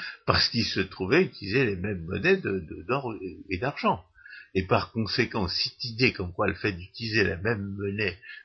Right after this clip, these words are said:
dans, dans, dans un continent ou même dans le monde, euh, serait, euh, enfin, provoquerait des désajustements, euh, dont la, <clears throat> auxquels on ne pourrait mettre fin qu'en,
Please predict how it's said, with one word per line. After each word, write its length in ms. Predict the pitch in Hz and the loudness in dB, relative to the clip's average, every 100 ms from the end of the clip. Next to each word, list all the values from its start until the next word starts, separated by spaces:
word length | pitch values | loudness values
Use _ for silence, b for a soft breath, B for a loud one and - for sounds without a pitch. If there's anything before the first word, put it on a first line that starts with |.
| - | -12
dans, 120 | 71 - | -10 -10
dans, 720 | 78 78 - - _ _ 90 | -12 -10 -14 -18 _ _ -14
dans 160 | 85 90 | -8 -6
un 80 | 90 | -6
continent 760 | - 85 - - 90 92 78 B B B - | -6 -8 -2 -2 0 -2 -2 B B B -6
ou 100 | 90 | -2
même 220 | 87 78 | -2 -2
dans 180 | 78 78 | -4 -4
le 160 | 76 76 | -4 -2
monde, 680 | 101 196 196 104 73 80 - B B B - | 2 4 4 0 -4 -8 -12 B B B -4
euh, 260 | 87 80 85 - - - | 0 0 -2 -2 -4 2
serait, 500 | 101 92 95 98 - - | 2 4 4 2 -2 -6
euh, 220 | 82 69 | -4 -4
enfin, 200 | - 90 | -6 -8
provoquerait 600 | 90 101 104 110 90 - 92 | -2 2 6 6 4 0 0
des 160 | 82 | -2
désajustements, 1300 | 80 131 110 113 98 87 98 - - 101 95 104 92 B B B - | 0 2 6 6 6 4 -4 -6 -4 -4 -2 -2 -4 B B B -4
euh, 340 | 85 85 - - - _ _ _ _ _ _ - | 0 2 0 -4 -12 _ _ _ _ _ _ -10
dont 280 | 73 76 80 | -4 -4 -4
la, 520 | 82 82 80 - - | -4 -4 -4 -6 -4
<clears throat> 1120 | 120 107 85 71 - _ - - _ - - 90 | 0 0 0 -4 -10 _ -20 -20 _ -10 -6 -4
auxquels 300 | 92 117 107 | 4 8 8
on 80 | 98 | 8
ne 180 | 95 90 | 6 4
pourrait 380 | - 98 98 | 4 8 10
mettre 400 | 92 92 - 95 85 | 10 6 4 0 0
fin 340 | - 107 87 | 0 0 0
qu'en, 440 | - 76 76 78 | -4 -12 -12 -16